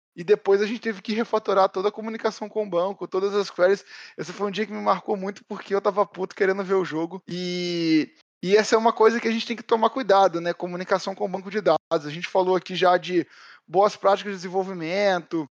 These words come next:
é, é, boas práticas de como a gente montar nosso ambiente local, de como a gente fazer, é, é, até prestar atenção em pipelines, em coisas mais modernas, de tipo, pô, um pipeline, a gente tem que prestar atenção. E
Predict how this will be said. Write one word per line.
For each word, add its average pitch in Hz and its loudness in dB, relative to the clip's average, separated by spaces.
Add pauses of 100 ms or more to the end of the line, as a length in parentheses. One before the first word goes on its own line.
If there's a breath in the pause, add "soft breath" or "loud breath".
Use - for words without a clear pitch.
(120)
é, 165 4
é, 170 6 (360 soft breath)
boas 202 4
práticas 208 0
de 185 0
como 214 -2
a - -8
gente 226 -10
montar 208 -2
nosso 208 -6
ambiente 196 -10
local, 185 4
de - -14
como 185 -6
a 190 -2
gente 196 -10
fazer, 190 0
é, 156 2
é, - 4
até 226 4 (220)
prestar 226 2
atenção 240 -2
em 247 -4
pipelines, 220 4
em 190 -12
coisas 214 0
mais 214 0
modernas, 196 -2
de 160 -12
tipo, - -10 (280 soft breath)
pô, 202 -6
um 208 -8
pipeline, 196 2
a - -8
gente 180 -14
tem 202 -12
que 196 -20
prestar 202 -4
atenção. 196 -8 (120)
E 214 -2